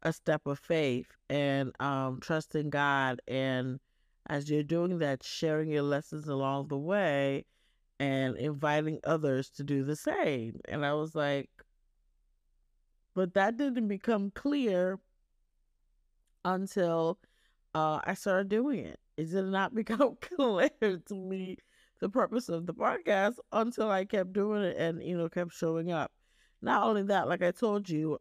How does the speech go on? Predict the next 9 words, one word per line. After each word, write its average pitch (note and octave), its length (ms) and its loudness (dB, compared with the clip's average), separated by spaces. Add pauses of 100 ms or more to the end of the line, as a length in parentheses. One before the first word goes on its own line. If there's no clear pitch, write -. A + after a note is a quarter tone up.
(120)
um, C#3 800 -2 (580)
I E3+ 140 4
was, F3 280 -4
like, D3+ 420 2 (140)
scared. D3 640 0
I A2+ 120 0
was D#3 140 -4
terrified, E3+ 640 -2
actually, A#2+ 640 -4